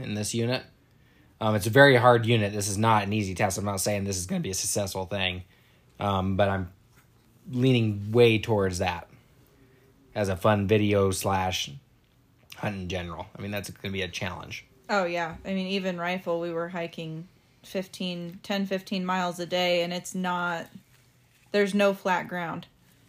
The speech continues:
Speaker 2: I mean, it's, it's called a desert, but it's really a lava field, and you're usually going up or down.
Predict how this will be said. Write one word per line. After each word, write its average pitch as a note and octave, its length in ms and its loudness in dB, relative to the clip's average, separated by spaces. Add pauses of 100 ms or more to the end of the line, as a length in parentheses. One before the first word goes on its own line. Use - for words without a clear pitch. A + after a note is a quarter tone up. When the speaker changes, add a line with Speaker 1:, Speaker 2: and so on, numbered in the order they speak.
(260)
Speaker 2:
I - 40 -12
mean, F3+ 140 -4
it's, - 380 -8 (160)
it's G#3+ 180 2
called A3 320 2
a F#3+ 80 2
desert, F3+ 460 0
but F#3 140 -2
it's F3+ 180 -6
really F#3+ 260 0
a E3+ 80 0
lava F3 320 -2
field, D#3+ 360 -6
and F3 120 -6
you're F3+ 100 -6
usually F3+ 500 -4
going E3+ 540 -8 (280)
up F#3+ 220 -2
or F3 100 -4
down. E3 420 -6